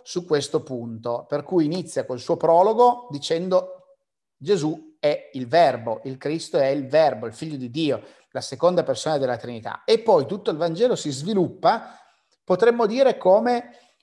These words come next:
una variazione su questo tema,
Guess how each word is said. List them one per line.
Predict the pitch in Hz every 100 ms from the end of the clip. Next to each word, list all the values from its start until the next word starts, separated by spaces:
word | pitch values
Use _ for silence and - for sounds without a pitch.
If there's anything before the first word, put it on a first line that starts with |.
| _
una | 175 180 175
variazione | 147 220 214 185 - - 220 247 165 131
su | 151
questo | 143 135 -
tema, | 156 139 117 143 226 226 _